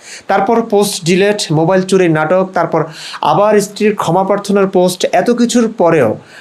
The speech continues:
আমরা এই ঘটনার সত্যতা ফাঁকফোকর উদ্ধার করে ভিডিও বানিয়েছিলাম, আমি লাইভেও বলেছিলাম কিছু কথা। কিন্তু শুরু থেকেই বিপুল সংখ্যক মুমিন ভাই বোনেরা গালিটা আমাদেরই দিচ্ছিলেন।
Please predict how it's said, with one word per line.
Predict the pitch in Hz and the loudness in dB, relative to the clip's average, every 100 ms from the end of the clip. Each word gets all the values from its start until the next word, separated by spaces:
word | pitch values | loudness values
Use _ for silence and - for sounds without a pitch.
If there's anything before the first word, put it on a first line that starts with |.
| - | -4
আমরা | 160 165 | 0 2
এই | 180 196 | 4 2
ঘটনার | 196 151 170 185 | 2 0 0 0
সত্যতা | 185 - 151 190 190 202 196 | -2 -4 -4 -2 0 -2 -2
ফাঁকফোকর | 170 165 - 190 143 - | -6 -4 -4 -2 0 0
উদ্ধার | 160 131 160 160 | -4 -2 -2 0
করে | 170 143 165 - - - - 123 | 0 0 -2 -8 -20 -20 -10 -2
ভিডিও | 135 175 208 190 | 0 2 2 2
বানিয়েছিলাম, | 147 135 127 - 104 90 - _ | 2 0 -2 -2 -4 -4 -10 _
আমি | - 165 | -2 0
লাইভেও | 143 139 151 180 | 2 2 2 2
বলেছিলাম | 135 123 127 131 117 | 2 0 -2 -4 -4
কিছু | 123 117 | -6 -6
কথা। | 110 104 - - _ | -6 -4 -6 -8 _
কিন্তু | - 233 | -2 0
শুরু | 254 - 269 302 | 2 2 2 2
থেকেই | 285 285 285 | 0 0 0
বিপুল | 175 202 262 294 269 | 2 0 2 2 2
সংখ্যক | - 247 240 240 233 | 0 0 0 0 0
মুমিন | 190 202 185 | 2 4 4
ভাই | - 151 175 | 2 0 2
বোনেরা | 196 151 127 220 - - - - 127 | 2 2 2 0 -4 -14 -16 -6 -2
গালিটা | 131 190 180 | 0 2 2
আমাদেরই | 120 143 160 165 160 | 0 0 0 2 2
দিচ্ছিলেন। | 156 117 - 110 82 - | 2 -2 -4 -4 -4 -6